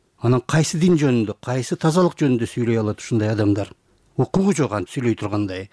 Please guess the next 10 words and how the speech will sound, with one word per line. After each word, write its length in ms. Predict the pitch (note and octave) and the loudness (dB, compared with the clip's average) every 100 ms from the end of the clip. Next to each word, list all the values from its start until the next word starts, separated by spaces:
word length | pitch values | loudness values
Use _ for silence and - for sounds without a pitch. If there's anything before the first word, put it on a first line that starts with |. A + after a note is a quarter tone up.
| - - - - | -20 -20 -20 -6
Аны 260 | A#2+ C3+ E3+ | 0 2 0
түшүнбөй 480 | - - E3+ D#3+ | -2 0 4 6
эле 160 | F3 F#3 | 6 4
элдин 260 | D#3+ D3+ D#3 | 4 2 2
баары 320 | D#3+ E3 F#3+ - - - | 4 2 0 -4 -20 -12
дин 380 | A2 D#3+ E3 D3+ | 0 4 4 4
деп 200 | A3+ A3+ | 2 -2
баягы 520 | - B2+ C3+ C#3+ E3+ D3+ _ _ _ _ _ - | -2 0 0 0 -2 -4 _ _ _ _ _ -6
бир 200 | B2 B2 | -4 -4
кийимди 680 | C3 C3 C3 A#2+ G#2+ G#2 | 0 2 4 4 4 0